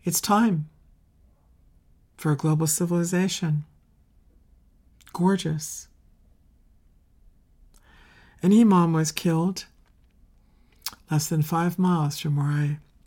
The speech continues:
came to get Secretary Bennett. An imam was killed today in Newark, New Jersey.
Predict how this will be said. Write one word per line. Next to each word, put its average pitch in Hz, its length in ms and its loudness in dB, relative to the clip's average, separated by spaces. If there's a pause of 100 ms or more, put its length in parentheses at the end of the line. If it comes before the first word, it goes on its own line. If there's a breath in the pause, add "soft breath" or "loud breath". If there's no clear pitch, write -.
(1120 loud breath)
came 151 260 -2
to - 80 -10
get 143 240 -4 (1040)
Secretary - 540 -4
Bennett. 143 560 -4 (400)
An 165 80 0
imam 160 260 0
was 151 160 -2
killed 156 320 -8
today 160 460 -4 (240)
in 156 100 0
Newark, 151 320 0
New 156 80 -4
Jersey. 160 640 -6